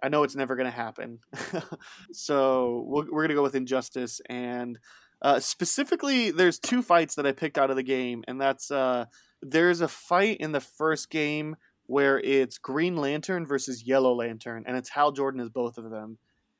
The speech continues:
and it's just insanely cool 'cause you have the same person, just different motivations and, and different abilities. It's fascinating, um, and I, I think for sure that was the best fight of that game.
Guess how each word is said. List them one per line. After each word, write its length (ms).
and 200
it's 320
just 380
insanely 840
cool 260
'cause 160
you 80
have 80
the 80
same 360
person, 460
just 220
different 260
motivations 760
and, 420
and 120
different 300
abilities. 840
It's 160
fascinating, 960
um, 320
and 120
I, 280
I 80
think 180
for 80
sure 260
that 100
was 100
the 60
best 220
fight 160
of 60
that 160
game. 320